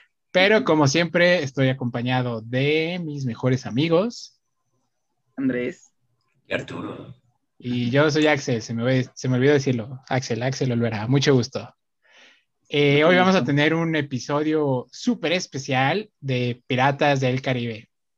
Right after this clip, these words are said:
Speaker 1: No, no es cierto.
Speaker 2: Del Sur.
Speaker 1: <laughs> Piratas de Brasil.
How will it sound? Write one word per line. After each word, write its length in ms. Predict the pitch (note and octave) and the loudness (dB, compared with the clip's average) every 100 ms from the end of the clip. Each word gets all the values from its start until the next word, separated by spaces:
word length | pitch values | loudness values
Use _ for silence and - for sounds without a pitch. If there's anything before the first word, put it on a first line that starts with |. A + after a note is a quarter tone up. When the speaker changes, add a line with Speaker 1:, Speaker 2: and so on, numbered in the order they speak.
| _ | _
Speaker 1:
No, 160 | D3 C#3+ | 0 2
no 80 | C#3 | 2
es 60 | |
cierto. 340 | C#3 A#2+ A2+ E3+ _ _ | 0 -4 -6 -18 _ _
Speaker 2:
Del 240 | - D3+ C3 | -4 0 2
Sur. 260 | C#3+ B2+ | 4 4
Speaker 1:
<laughs> 960 | B2 C#3 F3+ D#3+ - E3+ G3+ - - - | 4 0 0 -4 -8 -12 -12 -14 -20 -4
Piratas 460 | D#3+ F3+ F#3 F3 D#3+ | 0 2 2 2 4
de 120 | E3+ | 4
Brasil. 680 | E3 C#3 C#3+ B2 G#2+ G2+ | 4 2 0 -2 -4 -12